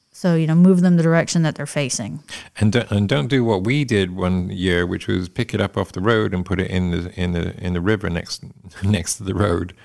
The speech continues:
Speaker 2: 'cause we found out it wasn't one that could swim. <laughs>
Speaker 1: Oh, no.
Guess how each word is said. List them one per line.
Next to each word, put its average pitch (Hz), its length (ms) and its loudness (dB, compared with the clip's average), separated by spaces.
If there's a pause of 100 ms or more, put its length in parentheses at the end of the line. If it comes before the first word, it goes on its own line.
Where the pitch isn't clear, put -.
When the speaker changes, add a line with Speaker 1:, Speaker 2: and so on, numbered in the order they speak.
(760)
Speaker 2:
'cause 98 160 -2
we 101 80 0
found 95 260 0
out 90 140 0
it 95 100 -4
wasn't 92 220 0
one 90 180 0
that - 100 -4
could - 140 -6
swim. 80 360 -2 (100)
<laughs> - 100 -6
Speaker 1:
Oh, 277 200 6
no. 254 400 6